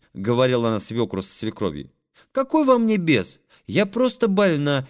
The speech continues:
сердце у меня ноет, сосет меня что-то за сердце, а вы все меня пугаете с дедами да с бабками». «Это он все в ней хитрует», — говорил солдат. «Видно, ему жутко от меня приходит».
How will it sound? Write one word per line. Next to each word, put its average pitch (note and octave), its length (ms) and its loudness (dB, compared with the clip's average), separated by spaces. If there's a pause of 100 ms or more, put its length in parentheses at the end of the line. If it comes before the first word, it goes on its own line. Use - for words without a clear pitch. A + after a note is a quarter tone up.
сердце F#3+ 640 0
у E3 60 2
меня D#3+ 260 0
ноет, C#3 420 0 (120)
сосет G3+ 680 0
меня E3+ 260 0
что-то C#3+ 300 -6
за C#3 220 -2
сердце, C3 580 -4
а E3 140 4
вы G3 140 2
все - 200 0
меня F3 240 2
пугаете D#3+ 560 0
с B2+ 120 -4
дедами C3+ 380 0
да B2+ 180 -2
с C3 80 -6
бабками». A#2+ 520 -4 (600)
«Это F3+ 560 2
он F3 480 4
все G3 320 0
в E3+ 120 0
ней E3+ 240 2
хитрует», — C#3 960 0
говорил G#2+ 380 0
солдат. G2 500 -4 (140)
«Видно, D#3 320 0
ему F3 260 2
жутко D#3 520 0
от D3 120 -4
меня E3 340 -2
приходит». G2+ 680 -8